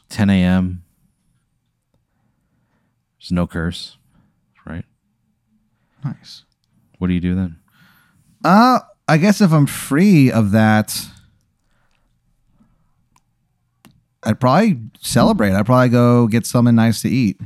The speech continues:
Speaker 1: So you go back, uh, you go back to Applebee's, you order another burger, same way you did before.
Speaker 2: Yeah.
Speaker 1: You look around. As soon as that burger comes, you kinda open the bun, and you see almost like Bill the Dill wakes up, like he wasn't kind of expecting you.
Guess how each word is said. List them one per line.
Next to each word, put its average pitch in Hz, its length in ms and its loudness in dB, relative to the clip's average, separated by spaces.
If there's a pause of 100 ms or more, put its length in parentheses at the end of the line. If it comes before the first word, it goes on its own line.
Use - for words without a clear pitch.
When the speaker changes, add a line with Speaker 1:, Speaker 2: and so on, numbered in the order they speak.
(960)
Speaker 1:
So - 140 -2
you 151 80 2
go 151 120 4
back, 143 240 2
uh, 120 120 2
you 113 140 2
go 139 60 6
back 135 180 0
to 110 60 0
Applebee's, 107 800 0
you 101 100 -4
order 107 140 0
another 101 240 0
burger, 98 440 0
same 98 260 -2
way 98 100 2
you 92 100 0
did 90 140 -2
before. 92 460 -4
Speaker 2:
Yeah. 131 300 -6 (140)
Speaker 1:
You 98 100 0
look 98 140 0
around. 90 580 -2 (1200)
As 92 120 -10
soon 131 120 0
as 120 60 2
that 98 140 2
burger 98 240 0
comes, 95 420 -2
you 98 80 -4
kinda 101 200 0
open 98 280 0
the 95 60 2
bun, 95 340 0
and 92 80 -4
you 107 60 -2
see 135 180 -2
almost 143 240 0
like 110 140 0
Bill 107 160 2
the 104 100 0
Dill 101 240 2
wakes 92 400 -2
up, 92 320 -2
like 90 120 -6
he 101 100 0
wasn't 90 320 -4
kind 90 100 -6
of 87 60 -6
expecting 87 400 -10
you. 95 160 -8